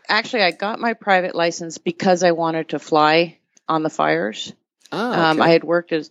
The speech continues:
Speaker 1: for one summer as a firefighter and saw them on a fire and went, "How do I get from standing here to flying that?"
Speaker 2: Wow.
Speaker 1: And so that got me into flying, but at the time there were no positions. Everything was full.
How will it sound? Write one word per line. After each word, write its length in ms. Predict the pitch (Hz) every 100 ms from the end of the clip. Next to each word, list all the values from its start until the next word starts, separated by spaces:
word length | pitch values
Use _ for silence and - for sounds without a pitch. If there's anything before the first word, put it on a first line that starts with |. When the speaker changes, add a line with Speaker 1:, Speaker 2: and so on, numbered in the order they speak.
| _
Speaker 1:
for 260 | - 165 156
one 220 | 160 160
summer 320 | - 160 160
as 140 | 151 151
a 160 | 147 -
firefighter 640 | 151 156 156 160 165 180 170 -
and 140 | 170 151
saw 240 | 156 151
them 260 | 160 156 156
on 160 | - 147
a 40 | 147
fire 400 | 131 139 156 156
and 100 | 151
went, 240 | 147 - _ _ _
"How 180 | - 151
do 100 | 160
I 80 | 143
get 260 | 139 -
from 160 | - 139
standing 420 | - 143 147 143
here 240 | 139 139 143
to 100 | 113
flying 440 | - 139 139 127
that?" 300 | 120 127 - _ _ _ _ -
Speaker 2:
Wow. 480 | 98 110 110 92 -
Speaker 1:
And 360 | - 175 165 160
so 140 | - 180
that 360 | 160 202 208 -
got 220 | 175 -
me 160 | 175
into 220 | 165 160 165
flying, 460 | - 175 185 220
but 180 | 185 160 _ -
at 140 | 156
the 80 | -
time 340 | - - 170 170
there 80 |
were 120 | 160 160
no 140 | 151
positions. 760 | - 151 151 151 190 208 - -
Everything 360 | 156 160 160 151
was 160 | 151
full. 340 | - 196 226